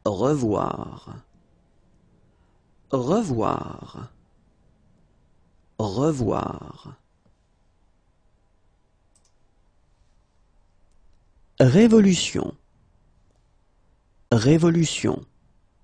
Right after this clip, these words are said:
Révolution.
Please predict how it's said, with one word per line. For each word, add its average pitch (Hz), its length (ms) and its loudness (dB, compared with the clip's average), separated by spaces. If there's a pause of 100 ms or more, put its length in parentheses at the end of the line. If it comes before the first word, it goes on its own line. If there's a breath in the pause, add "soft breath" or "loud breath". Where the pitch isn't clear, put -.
(1400)
Révolution. 190 920 2